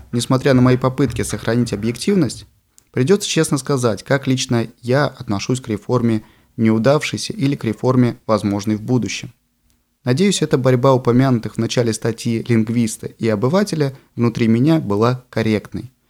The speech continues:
Я уверен, что проведение подобной реформы, если она когда-нибудь состоится,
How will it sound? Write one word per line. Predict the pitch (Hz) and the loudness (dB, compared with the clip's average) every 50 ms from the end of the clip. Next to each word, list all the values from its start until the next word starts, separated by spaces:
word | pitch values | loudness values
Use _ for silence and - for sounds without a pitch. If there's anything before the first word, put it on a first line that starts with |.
| _ _ _ _ _ | _ _ _ _ _
Я | - 113 131 151 | 0 2 4 4
уверен, | 165 165 170 139 107 98 | 4 4 4 2 2 0
что | 98 - - 120 120 | -2 -2 -4 -4 0
проведение | - 113 110 117 123 120 127 127 120 113 107 104 | 0 2 2 2 2 2 2 4 4 4 2 2
подобной | - - 107 110 104 123 120 - 104 101 | 0 -2 -2 0 2 2 0 2 0 -2
реформы, | 101 113 113 110 - - 185 185 151 110 92 90 - _ _ _ _ _ _ - | -2 -2 -4 -2 0 2 2 4 4 2 0 -2 -6 _ _ _ _ _ _ -4
если | 117 113 - - | -4 -2 0 2
она | 120 120 113 113 | 4 4 4 2
когда-нибудь | - 117 113 107 113 110 107 101 98 107 - | 2 -2 0 2 2 2 2 2 0 -2 -4
состоится, | - 110 - - 123 120 113 98 90 - - - | -6 -6 -4 -2 -2 0 0 -2 -4 -6 -8 -10